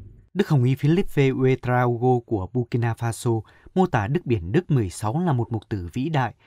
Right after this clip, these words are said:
và nhận định rằng việc đặt tên đường theo tên Đức Nguyên Giáo hoàng Biển Đức mười sáu mang lại hy vọng cho Burkina Faso, cho châu Phi và cho thế giới,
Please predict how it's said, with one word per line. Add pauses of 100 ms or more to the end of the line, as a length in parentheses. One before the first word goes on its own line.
(140)
và
nhận
định
rằng (420)
việc
đặt
tên
đường
theo
tên
Đức
Nguyên
Giáo
hoàng
Biển
Đức
mười
sáu (260)
mang
lại
hy
vọng
cho
Burkina
Faso, (300)
cho
châu
Phi
và
cho
thế
giới,